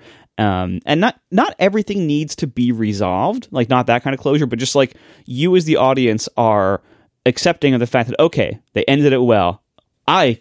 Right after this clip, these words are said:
as the audience member, I can move on. You know, I'm not gonna be angry forever, like, "Oh, God, they really blew that ending." <laughs> So, anyway, um, I also, eh, there, there, certain shows kinda tend to get a little bit, um,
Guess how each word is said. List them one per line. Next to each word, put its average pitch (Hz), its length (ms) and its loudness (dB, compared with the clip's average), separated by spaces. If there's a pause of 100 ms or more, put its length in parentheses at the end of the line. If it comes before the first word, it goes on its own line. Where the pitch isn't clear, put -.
as 127 140 0
the 120 100 2
audience 131 320 2
member, 107 260 0
I 135 220 2
can 123 180 0
move 107 200 0
on. 87 360 -2
You 104 120 -6
know, 101 160 -2
I'm 131 160 2
not 120 160 0
gonna 110 160 -2
be 104 320 0
angry 117 320 0
forever, 107 360 0
like, 92 200 -6
"Oh, 110 160 0
God, 101 280 -4
they 90 100 -4
really 98 180 0
blew 107 200 0
that 95 120 0
ending." 113 480 -2
<laughs> - 1000 -6
So, 123 220 2
anyway, 110 340 0 (720)
um, 135 180 0
I 175 100 0
also, 226 380 2 (420)
eh, - 100 -6 (360)
there, 180 200 2
there, 175 320 0
certain 254 440 0
shows 175 520 2
kinda 160 240 0
tend 151 200 -2
to 143 40 2
get 131 120 2
a 127 40 0
little 117 160 0
bit, 104 400 0
um, 92 440 -6